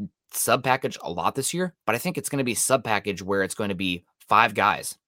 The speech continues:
along the defensive line. So you want the starter that would have been Shelby Harris's spot is gonna be a spot that sees a lot of snaps still. It's not gonna be the static four two five. I think it's gonna be a lot of five one five.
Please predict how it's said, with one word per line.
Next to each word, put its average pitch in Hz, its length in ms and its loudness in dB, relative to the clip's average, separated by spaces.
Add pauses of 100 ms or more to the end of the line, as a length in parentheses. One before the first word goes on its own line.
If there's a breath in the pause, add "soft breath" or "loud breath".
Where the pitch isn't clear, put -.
(200)
along 98 420 2
the 92 80 -4
defensive 92 480 -6
line. 78 260 -8
So 110 140 -8
you 110 180 -2
want 123 280 0 (260 soft breath)
the 110 220 -4
starter 131 560 2
that 104 120 -2
would 123 100 -2
have 117 80 -2
been 107 80 -4
Shelby 107 260 -2
Harris's 117 360 -4
spot 87 260 -2
is 95 80 -6
gonna 147 160 -6
be 123 100 -2
a 104 40 -2
spot 120 220 -2
that 95 100 -12
sees 120 140 -10
a 104 40 -6
lot 113 200 2
of 143 80 -6
snaps - 400 -8 (140)
still. - 340 -8
It's - 80 -14
not 123 120 -4
gonna 131 120 -4
be 123 60 -6
the 101 60 -10
static 110 320 -4
four 113 180 -4
two 110 140 -10
five. 98 200 -2
I 92 40 -6
think 101 100 -6
it's - 100 -10
gonna 104 100 -6
be 95 80 -2
a 92 40 0
lot 95 100 0
of 95 80 -8
five 143 200 0
one 90 200 -8
five. - 260 -10